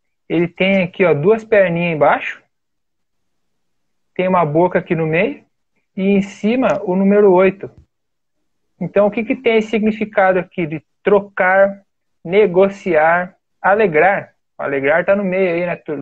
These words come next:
Negociar no sentido de comércio, alguma coisa assim. E o pá, que tá aqui em cima, né? Que é o número oito, né? A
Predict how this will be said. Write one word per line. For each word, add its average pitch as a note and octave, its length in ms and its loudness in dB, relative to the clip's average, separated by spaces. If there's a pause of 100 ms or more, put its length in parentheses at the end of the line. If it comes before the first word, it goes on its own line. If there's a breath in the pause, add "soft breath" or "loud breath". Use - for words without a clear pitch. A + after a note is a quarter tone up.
Negociar D#3+ 560 -4
no A#3 100 -10
sentido E3+ 280 -8
de D3+ 60 -8
comércio, D#3 560 -6
alguma D#3 140 -8
coisa F#3 220 -8
assim. - 260 -14 (920)
E F#3+ 120 2
o G#3+ 560 4 (180)
pá, A3 260 0
que - 120 -20
tá F#3+ 160 0
aqui F3+ 220 -8
em F#3 80 -2
cima, A3+ 400 -4
né? A3 260 -4
Que - 80 -6
é E3+ 60 0
o D#3 220 0
número E3+ 340 0
oito, G3 300 2
né? F3+ 100 -4
A C3+ 260 0